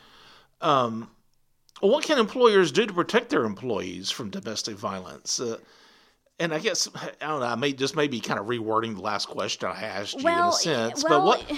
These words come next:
Speaker 1: like, what kind of support can they offer? Um, I, I kind of imagine it depends, and I may be completely off base. I almost kind of imagine it depends on the size of the company. A big, huge corporation
Speaker 2: Sure.
Speaker 1: probably has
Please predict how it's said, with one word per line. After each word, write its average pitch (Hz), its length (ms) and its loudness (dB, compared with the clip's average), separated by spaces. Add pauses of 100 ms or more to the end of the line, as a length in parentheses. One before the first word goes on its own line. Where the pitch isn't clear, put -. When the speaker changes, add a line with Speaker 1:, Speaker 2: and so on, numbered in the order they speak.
(140)
Speaker 1:
like, 180 140 4
what 294 100 4
kind 294 180 2
of 220 60 2
support 233 500 4
can 220 160 0
they 214 140 4
offer? 190 1000 0
Um, 127 640 0 (680)
I, 190 260 8
I 175 80 2
kind 220 200 2
of 190 120 4
imagine 160 640 -2 (200)
it 151 240 -6
depends, 147 680 -2
and 127 140 -4
I 117 40 0
may 110 160 2
be 104 140 -4
completely 101 540 -10
off 90 220 -6
base. 98 280 -6
I - 60 -6
almost 151 340 -2
kind 135 160 -6
of 120 60 -6
imagine 120 300 -8
it 101 140 -10
depends 123 220 -10
on 104 80 -6
the 98 80 -8
size 107 320 -4
of 107 80 -8
the 101 80 -12
company. 98 440 -12
A 110 80 -8
big, 165 380 -2 (200)
huge 202 380 2
corporation 160 800 2
Speaker 2:
Sure. 185 560 -6
Speaker 1:
probably 196 260 6
has 156 480 2